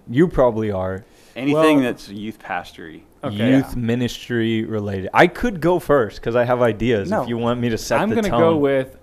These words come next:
Speaker 3: I need a, uh, and I
Speaker 4: This is
Speaker 3: think
Speaker 4: the first pick, bro.
Speaker 3: this is, yeah,
Speaker 1: We
Speaker 3: this is the
Speaker 1: can't,
Speaker 3: first pick,
Speaker 1: we
Speaker 3: but
Speaker 1: can't
Speaker 3: this is
Speaker 1: take other people's picks.
Speaker 4: What are you
Speaker 3: So
Speaker 4: talking about?
Speaker 1: If he picks something, you can't pick it.
Speaker 4: Well, yeah, it's a draft.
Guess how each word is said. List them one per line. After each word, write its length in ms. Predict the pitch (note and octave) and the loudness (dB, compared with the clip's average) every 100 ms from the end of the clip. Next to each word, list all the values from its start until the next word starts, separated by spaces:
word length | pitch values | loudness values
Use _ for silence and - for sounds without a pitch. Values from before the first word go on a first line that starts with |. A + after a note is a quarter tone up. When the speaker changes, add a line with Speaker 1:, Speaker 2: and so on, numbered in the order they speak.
| - | -10
Speaker 3:
I 220 | B2 D#3+ | -8 -6
need 500 | D#3 C#3+ C#3 C3+ C3+ | -4 -2 -2 -6 -8
a, 400 | B2 A2+ A2+ A2 | -8 -6 -6 -6
uh, 320 | G#2+ G#2 G#2+ G2+ - - - - | -8 -8 -8 -10 -20 -20 -20 -20
and 100 | B2+ | -12
I 40 | B2 | -8
Speaker 4:
This 40 | |
is 40 | C#3+ | -6
Speaker 3:
think 80 | |
Speaker 4:
the 80 | D#3 - | -6 -4
first 240 | D3 C3+ | -4 -2
pick, 220 | - B2 | -4 -4
bro. 100 | - - | -4 -2
Speaker 3:
this 160 | D4+ | -2
is, 20 | - - | -6 -10
yeah, 120 | D3 | -4
Speaker 1:
We 80 | C3 | -4
Speaker 3:
this 60 | - | 0
is 40 | |
the 40 | B3 | 2
Speaker 1:
can't, 140 | F#3 | 4
Speaker 3:
first 140 | G#3 - | 4 2
pick, 80 | A3+ | -2
Speaker 1:
we 60 | |
Speaker 3:
but 60 | C#3+ E3 | 0 0
Speaker 1:
can't 200 | E3+ D#3+ | 2 0
Speaker 3:
this 120 | F3 | -6
is 140 | D3 | -6
Speaker 1:
take 340 | - C#3+ D3 C#3+ | 2 4 4 4
other 180 | B2+ | 2
people's 380 | A#2 A#2+ G#2+ G#2 | 2 -2 -4 -8
picks. 520 | - G#2 F#2+ - - - _ _ - | -4 -4 -4 -10 -20 -20 _ _ -18
Speaker 4:
What 100 | C3+ | -4
are 40 | |
you 40 | D3 | 0
Speaker 3:
So 40 | |
Speaker 4:
talking 200 | C#3 A#2 | 2 0
about? 240 | A2 G#2+ A2 - _ _ - | -6 -10 -12 -20 _ _ -14
Speaker 1:
If 100 | G#2+ | -4
he 140 | B2+ | -4
picks 260 | A#2 B2 - | -2 -4 -4
something, 260 | A2+ G#2+ | -4 -4
you 160 | G#2 G#2+ | -4 -4
can't 280 | - G#2 G2+ | -4 -8 -6
pick 220 | G#2 G2 | -8 -8
it. 140 | - - | -14 -14
Speaker 4:
Well, 140 | D3+ E3+ | -8 -6
yeah, 100 | G3 | -6
it's 120 | A2+ | -8
a 60 | C3 | -14
draft. 400 | B2 C#3+ B2+ - | -10 -8 -8 -12